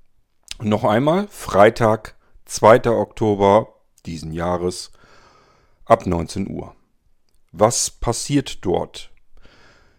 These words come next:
Wir haben uns ein schönes Programm für euch überlegt. Es startet alles mit einem Interview. Als Gast in dieses Interview,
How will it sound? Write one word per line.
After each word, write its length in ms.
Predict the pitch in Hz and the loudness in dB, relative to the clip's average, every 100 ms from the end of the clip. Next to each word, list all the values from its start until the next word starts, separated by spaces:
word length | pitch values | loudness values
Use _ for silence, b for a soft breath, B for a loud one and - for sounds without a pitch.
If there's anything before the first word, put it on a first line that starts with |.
| b b b _ - | b b b _ 0
Wir 140 | 110 | 4
haben 160 | 131 147 | 4 2
uns 420 | 135 - - - | -4 -6 -12 -8
ein 300 | 107 107 104 | -4 -2 -2
schönes 380 | - - 123 113 | -4 0 0 0
Programm 460 | - 92 - 98 120 | -4 -12 -4 -2 -2
für 160 | - | -2
euch 220 | 98 95 98 | -2 -2 -6
überlegt. 520 | 87 87 95 139 - | -6 -4 -4 -6 -8
Es 240 | 92 - | -10 -10
startet 720 | - - 107 107 123 127 - | -12 -4 2 2 2 -4 -4
alles 460 | 92 98 117 139 - | 0 2 0 -2 -4
mit 340 | 107 107 - | -6 -4 -2
einem 320 | 101 98 95 92 | 0 0 -2 -4
Interview. 800 | 139 156 120 92 85 85 117 208 _ _ _ _ _ _ _ _ - - | -4 -4 -2 -2 -2 0 0 0 _ _ _ _ _ _ _ _ -20 -4
Als 280 | 107 101 - | -2 -2 6
Gast 380 | 117 143 - | 6 6 -4
in 200 | - 123 123 | -4 -2 -2
dieses 260 | 117 110 | -4 -4
Interview, 500 | 127 139 131 127 135 | -4 -2 -4 0 -2